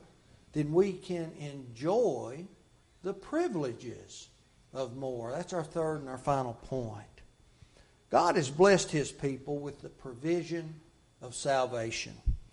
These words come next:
The provision of salvation is one of the privileges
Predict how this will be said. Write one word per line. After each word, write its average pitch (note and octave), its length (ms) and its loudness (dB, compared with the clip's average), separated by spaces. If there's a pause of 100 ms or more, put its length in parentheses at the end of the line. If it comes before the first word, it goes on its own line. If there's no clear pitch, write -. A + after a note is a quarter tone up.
(440)
The B2 80 -12
provision G#3+ 720 0
of D3+ 120 -4
salvation E3 760 6
is B2+ 180 -10
one D#3 200 -2
of C3+ 80 -8
the B2+ 80 -6
privileges C3+ 1160 -6